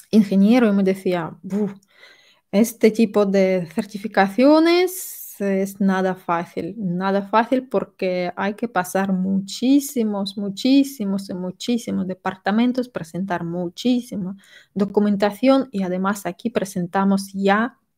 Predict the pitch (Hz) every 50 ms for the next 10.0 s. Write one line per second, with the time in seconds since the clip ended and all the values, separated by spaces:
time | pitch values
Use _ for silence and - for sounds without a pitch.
0 | _ _ - 208 220 233 220 - 214 202 196 196 208 202 - - - 196 175 185
1 | - _ _ _ _ _ _ _ _ _ - 185 208 254 262 254 - - - 185
2 | 170 - 185 196 190 202 208 208 214 - - 170 170 170 170 180 196 196 214 233
3 | 240 226 220 214 220 - - - - - - - _ - 185 185 180 180 185 185
4 | 185 185 180 180 175 175 170 185 180 175 175 - 185 185 220 254 269 269 269 262
5 | 262 294 320 - - - 214 196 208 - - 185 190 - 190 196 202 196 - -
6 | - 190 196 190 185 180 175 - 180 175 175 - - - 208 190 190 196 196 196
7 | 208 214 208 180 180 - - 190 196 202 226 240 240 247 247 - - - 185 180
8 | 180 180 180 190 185 175 170 - - _ _ _ _ - 190 185 180 180 196 214
9 | 220 214 208 208 _ _ _ _ - 180 185 190 185 175 160 156 208 - - _